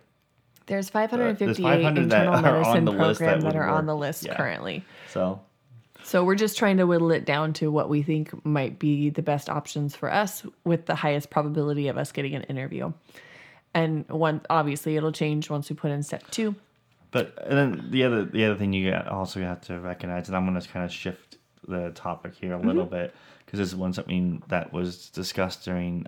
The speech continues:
Speaker 2: um, a match panel. Uh, so we had, the school had medical students who had matched do a panel where we can ask them questions about the process.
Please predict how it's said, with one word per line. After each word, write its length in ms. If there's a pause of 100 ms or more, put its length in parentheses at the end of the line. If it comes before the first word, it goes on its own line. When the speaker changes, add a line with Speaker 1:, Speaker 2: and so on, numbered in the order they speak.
(100)
Speaker 2:
um, 420 (100)
a 80
match 340
panel. 480
Uh, 100
so 200
we 80
had, 320
the 80
school 320
had 260 (960)
medical 500
students 340
who 100
had 120
matched 640 (200)
do 220
a 40
panel 640
where 140
we 100
can 140
ask 240
them 120
questions 600
about 220
the 60
process. 720